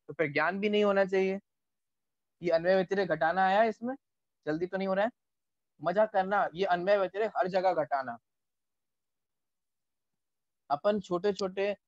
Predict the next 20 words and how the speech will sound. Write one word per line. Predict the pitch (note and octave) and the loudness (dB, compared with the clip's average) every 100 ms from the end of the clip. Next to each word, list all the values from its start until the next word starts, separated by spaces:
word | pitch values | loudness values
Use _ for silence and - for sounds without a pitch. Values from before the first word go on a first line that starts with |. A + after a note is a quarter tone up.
| _ - | _ -10
ऐसे | D3+ D#3+ E3 | -8 -6 -4
बेवकूफी | D#3+ E3 F#3 F#3 G3+ | -4 -4 -6 -6 -4
भरे | E3+ E3+ F#3 | -4 -4 0
कार्य | D#3 D#3+ F3+ | 2 2 0
करते | D#3+ D3+ - | -4 -8 -4
रहते | E3+ D3 D3+ | -2 -2 -4
हैं, | D3+ F3+ - _ _ _ | -4 -6 -8 _ _ _
बेवकूफी | C#3+ D3+ E3 F3+ - G3+ G3+ G#3+ | -14 -8 -2 -4 -4 -4 -4 -4
भरे | F3+ D#3 F3+ | -4 0 -2
कहूंगा | F3 D#3 E3 F#3+ F#3 | 0 -4 -2 -4 -4
मैं, | F3 F3 _ _ _ _ _ _ _ _ _ _ _ _ _ | -4 -8 _ _ _ _ _ _ _ _ _ _ _ _ _
कुछ | A3 G#3+ G#3 | -4 -4 -4
भी | G#3 A3+ | -2 -2
कहीं | G3 F#3+ G#3 G3+ | -2 -2 -2 -2
से | G3 | -2
भी | G3 G#3 | -2 -2
कुछ | G3+ F3+ | -4 -6
भी | G3+ F#3+ | -6 -4
घटाते | C3+ D3 D#3+ F#3+ | -2 0 0 0
रहेंगे, | F3+ E3+ E3+ E3+ | -2 -2 -4 -8